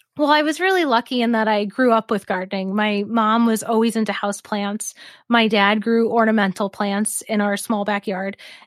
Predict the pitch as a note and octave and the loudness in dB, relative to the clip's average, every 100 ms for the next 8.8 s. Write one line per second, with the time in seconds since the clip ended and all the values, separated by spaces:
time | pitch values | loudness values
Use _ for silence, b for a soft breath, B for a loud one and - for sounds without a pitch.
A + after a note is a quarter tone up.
0 | - G#3 G#3+ A3 A3 A#3+ A#3+ A#3+ B3+ A#3+ | -2 0 2 2 2 2 2 2 2 2
1 | A3+ G#3+ G#3 A3 G3+ A3 A3+ G3+ F3+ F#3+ | 0 -2 0 0 0 0 -2 -2 -4 -4
2 | G3 E4+ E4 G3 F3+ - - B B - | -4 -4 -2 -2 -2 -2 -8 B B -2
3 | C4+ B3 A#3+ A#3 C4 D#4 D4+ C4 B3 A3 | 2 4 4 4 4 4 4 4 4 4
4 | G#3 G#3 A3 A3 G#3 B3 B3 A#3+ - A3+ | 2 0 0 0 2 2 2 0 0 2
5 | G#3+ - G#3 G3+ F#3+ G#3 F#3+ - F3+ - | 0 0 0 2 4 2 2 0 -2 -4
6 | G3 F3 F#3 - - B B B A#3+ G#3 | -6 -4 -6 -6 -8 B B B 0 2
7 | G#3 G3+ G3+ G3 - A3 A3 G#3 G#3 A#3+ | 4 2 0 -4 -4 0 0 0 -2 -8
8 | C4+ _ - B3 A#3+ G#3 G3+ | _ _ -2 2 4 4 0